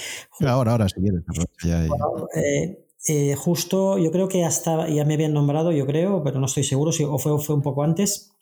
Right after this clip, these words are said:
Speaker 2: O sea, hay dos cosas que aprendí muchísimo, ¿no? Que es lo bueno de trabajar también en, en una entidad financiera, ¿no? Porque ves la toma de decisiones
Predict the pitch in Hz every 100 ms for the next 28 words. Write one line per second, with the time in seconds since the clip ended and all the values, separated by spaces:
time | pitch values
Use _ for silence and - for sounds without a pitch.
0 | - - - - 139 160 156 165 - 180
1 | - - - _ _ _ _ _ 165 147
2 | 139 143 147 143 127 - 120 123 151 185
3 | 156 123 127 147 135 156 151 139 135 151
4 | 147 147 156 - 147 151 151 143 147 151
5 | 151 147 143 143 139 143 131 123 120 113
6 | 123 175 135 120 123 117 117 117 131 139
7 | - - _ - 143 143 147 147 151 160
8 | 160 175 -